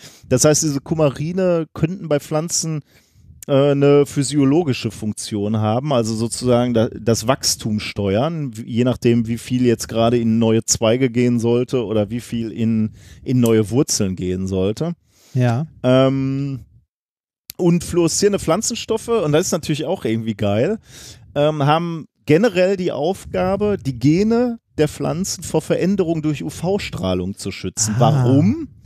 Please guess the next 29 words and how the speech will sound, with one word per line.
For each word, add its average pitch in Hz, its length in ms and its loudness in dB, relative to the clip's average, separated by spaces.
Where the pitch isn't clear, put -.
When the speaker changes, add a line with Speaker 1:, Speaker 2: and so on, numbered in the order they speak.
Speaker 1:
Da, - 120 4
da - 100 4
kommen 175 200 2
wir 160 60 2
zurück 165 380 -4
zu 170 160 2
der 147 360 0
Geschichte, 139 400 -6
die 131 120 -8
ich 123 100 -12
ganz 143 220 -2
am 139 100 -2
Anfang 143 280 -4
von 117 120 -6
dem 107 100 -2
Experiment 107 440 -6
gesagt 110 360 -2
habe. 135 180 -2
Diese, 139 460 4
äh, 127 360 -2
diese 120 200 -4
Pflanzenstoffe 165 720 -2
absorbieren 151 800 0
die 170 140 -4
energiereiche 160 1000 0
Strahlung, 190 640 0
die 127 260 -4
hochfrequente 185 880 -2
Strahlung, 190 800 -2